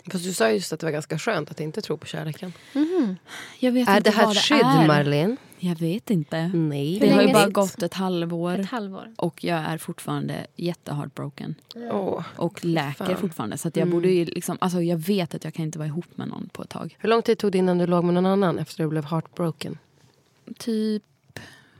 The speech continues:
Speaker 3: tre eller fyra månader, tror jag.
Speaker 2: Mm. Vad är det längst ni har varit utan?
Speaker 1: Fem,
Speaker 2: Sex.
Speaker 1: ett halvår typ.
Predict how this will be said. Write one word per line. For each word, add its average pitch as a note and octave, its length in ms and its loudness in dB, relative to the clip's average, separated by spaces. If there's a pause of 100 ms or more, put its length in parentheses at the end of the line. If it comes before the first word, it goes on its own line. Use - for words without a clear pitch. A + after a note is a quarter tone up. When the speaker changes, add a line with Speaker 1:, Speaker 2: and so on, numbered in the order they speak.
(220)
Speaker 3:
tre G3 200 -4
eller F#3 100 -4
fyra E3+ 160 -8
månader, E3 360 -8
tror - 200 -10 (200)
jag. A#3 100 -4
Speaker 2:
Mm. A3 260 -8
Vad A3+ 120 0
är - 40 2
det B3 40 0
längst B3+ 200 -2
ni D4 160 2
har C#4+ 80 0
varit F#3+ 160 -4
utan? G3+ 400 -6 (640)
Speaker 1:
Fem, G3 440 0
Speaker 2:
Sex. F3 340 -4
Speaker 1:
ett - 260 -6
halvår G3 300 -2
typ. - 200 -10